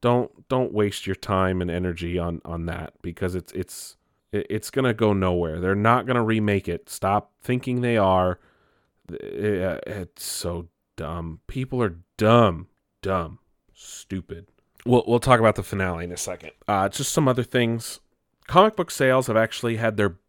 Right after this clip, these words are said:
had their best year on record last year. Did about one point zero nine five billion in sales, which is insane. People who say print media is dead are just stupid and just uninformed.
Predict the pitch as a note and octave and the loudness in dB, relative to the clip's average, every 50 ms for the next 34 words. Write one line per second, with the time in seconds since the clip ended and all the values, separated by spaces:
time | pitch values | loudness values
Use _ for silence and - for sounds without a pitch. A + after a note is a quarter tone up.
0 | _ _ - G#2+ A2+ A2 G#2+ G2+ E2+ - - G2 G2+ G#2+ - - - G2 G2 G#2 | _ _ -4 -2 0 2 2 0 0 0 2 2 2 2 0 -4 -6 -2 0 2
1 | G#2+ G2+ F#2 F2+ F2 F2 F2+ F2+ F#2 - G#2+ G#2+ G#2 G2+ G#2 G#2 G#2+ G#2 - - | 2 2 2 0 -2 -2 -2 -2 -2 -2 -2 -2 0 0 -2 -2 -2 -4 -6 -6
2 | - G#2 G#2 A2 A2+ - _ _ _ _ _ _ _ _ - - - B2 B2 A#2+ | -4 -2 -2 -2 -4 -6 _ _ _ _ _ _ _ _ -20 -8 -4 -2 0 0
3 | A#2+ B2+ A#2 G#2+ - - F#2 F#2 F#2+ A2+ B2+ C#3 C#3+ - - C#3+ C#3 B2+ G#2 F#2+ | 2 2 2 2 2 -2 -6 -4 -2 0 0 0 -2 -2 -2 0 0 0 -2 -2
4 | G2 G#2+ A#2 A#2+ A#2+ A2 A2 A2+ A2+ G#2+ - A2 G#2+ G#2+ F#2 E2 - - F#2+ G2 | 0 2 2 4 4 4 2 2 0 0 0 0 0 0 -2 -4 -2 0 2 2
5 | G#2 G#2+ A2+ A2+ G#2 F2+ E2+ - - - F#2 F2+ F2+ F#2+ G2+ A2 B2 B2+ B2+ - | 2 2 2 0 0 -2 -4 -6 -4 -2 0 0 2 2 2 2 0 -2 -6 -10
6 | - F2 - - F#2+ F#2 - F2+ E2+ - - - - G2 F#2+ F#2 F#2 G2 G#2+ A2 | -12 -12 -10 -10 -10 -8 -8 -8 -8 -8 -10 -4 -2 0 0 2 2 0 0 -2
7 | A2 G2+ - - A2 G2+ - G#2+ G#2+ G2+ - G#2+ G2 F#2 - - G#2 - - - | -4 -4 -4 -4 -4 -4 -4 -4 -4 -4 -2 -4 -4 -4 -4 -6 -6 -6 -4 -4
8 | G2 G2 F#2+ F#2+ F#2 F2 E2 E2 - - F2+ F#2 F#2+ F#2 F2+ E2 F#2 E2+ - - | -4 -2 -2 0 -2 -2 -4 -6 -6 -4 -2 0 0 0 0 -2 -4 -6 -10 -10
9 | E2+ - - - - - F#2 F#2 - G2 G#2 G#2 - _ _ _ _ _ _ - | -10 -10 -10 -6 -4 -2 -2 0 0 -2 -2 -4 -6 _ _ _ _ _ _ -6
10 | F2+ F2+ E2+ E2+ E2 E2 - - - F#2+ F#2 F#2 E2+ F2 - - F2+ E2+ F2 F2 | -4 -4 -4 -6 -6 -10 -10 -8 -4 -4 -2 -2 -2 -4 -4 -4 -2 -2 -2 -2
11 | F#2+ F#2+ - | -2 -4 -8